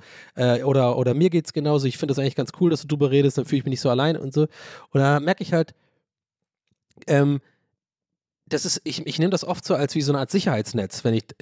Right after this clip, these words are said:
mich dafür zu entschuldigen. Wisst ihr, was ich mein? Weil manchmal denk ich, in letzter Zeit hab ich irgendwie dran, vielleicht sind da neue Leute da, das wächst vielleicht auch der Podcast. Will ich eigentlich der Typ sein, wenn die Leute hier neu reinkommen, die sich so anhören, wie jemand einfach hier die ganze Zeit nur so rumheult,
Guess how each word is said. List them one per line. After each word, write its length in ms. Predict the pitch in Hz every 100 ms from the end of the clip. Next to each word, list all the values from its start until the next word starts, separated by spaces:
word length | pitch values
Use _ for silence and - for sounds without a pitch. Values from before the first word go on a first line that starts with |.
| -
mich 160 | 123 -
dafür 320 | 117 127 107
zu 100 | -
entschuldigen. 400 | - 123 101 104
Wisst 140 | 135
ihr, 40 | 175
was 100 | 170
ich 60 |
mein? 200 | 180 185 - - -
Weil 100 | 135
manchmal 280 | 170 180
denk 200 | 170 175
ich, 80 | -
in 60 | 165
letzter 180 | 165 -
Zeit 80 |
hab 80 | 156
ich 120 | 147
irgendwie 260 | 143 151 156
dran, 200 | 160 156
vielleicht 220 | - 160
sind 80 | 180
da 80 | 160
neue 220 | 160 160
Leute 260 | 165 190 175
da, 320 | 170 170 170
das 180 | 147 156
wächst 240 | 180 -
vielleicht 320 | 180 165 160
auch 140 | 165 156
der 120 | 156
Podcast. 460 | 165 160 165 156 - - -
Will 140 | 135 175
ich 140 | 185
eigentlich 220 | 165 170
der 140 | - 143
Typ 200 | 202 175
sein, 360 | 180 185 196
wenn 100 | 180
die 60 | 165
Leute 180 | 170 160
hier 120 | 165
neu 180 | 156 151
reinkommen, 480 | 156 175 175 170 160 - -
die 60 | 143
sich 140 | 143
so 100 | 151
anhören, 400 | 143 160 160 151
wie 100 | 147
jemand 240 | 147 139
einfach 180 | 135 135
hier 140 | 127 135
die 80 |
ganze 180 | 135 139
Zeit 80 | 131
nur 100 | 131
so 80 | 127
rumheult, 480 | 156 170 175 180